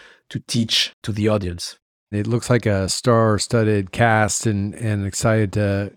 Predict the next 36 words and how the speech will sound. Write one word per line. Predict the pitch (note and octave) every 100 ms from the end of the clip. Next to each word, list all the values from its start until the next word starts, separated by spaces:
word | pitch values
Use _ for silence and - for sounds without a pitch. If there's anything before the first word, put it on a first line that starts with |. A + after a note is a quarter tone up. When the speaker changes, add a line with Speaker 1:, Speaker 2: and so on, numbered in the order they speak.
| -
Speaker 2:
to | G2+ G2+
attend | G2+ - A#2 G#2+
myself. | G2 - A2+ A2 G#2+ - - - - _ _
And, | B2 G#2+ G2+
um, | G#2 G2+ G2 F#2+ F#2+ -
you | B2+
know, | A2+ A2
there's | B2+ A#2+ G#2
gonna | A2+
be | A2
a | G#2
lot | G#2 G2
of | G#2+ F3+
also | A2+ -
discussion | G#2+ G2+ B2 G#2 A2
around, | G2+ F#2+
like, | F#2
the | A2
future | - E3 D3 C#3 B2 A2+
and, | G2+ G#2
and, | A2 G#2
you | G#2
know, | G2+
what | G2 A#2+ A2+
we | A#2
need | A2+ -
sham | B2 A2+ A2
trials | G#2+ G#2 G#2
for. | - A#2 A2+ A2
Do | F#2
we | F2+
need | G2+
it | F#2
for | - G2+
every | F#2 F2+
indication? | F2+ - B2 A2+ A#2 A2 G2+